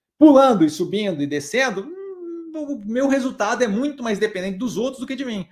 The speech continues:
certo? E isso daí pra mim é um incômodo, especialmente no momento que eu consigo ter operações que dependem da operação, certo? Tem alguma dependência externa? Sempre tem, mas bem menor e bem,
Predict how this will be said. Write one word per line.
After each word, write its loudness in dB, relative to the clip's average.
certo? -2
E -4
isso -4
daí 2
pra -4
mim -2
é -2
um -4
incômodo, -4
especialmente -8
no -6
momento -4
que -6
eu -6
consigo -6
ter 0
operações -4
que -16
dependem -2
da 4
operação, -2
certo? -4
Tem 2
alguma 0
dependência -8
externa? -2
Sempre -6
tem, -10
mas -2
bem 4
menor -4
e -6
bem, 0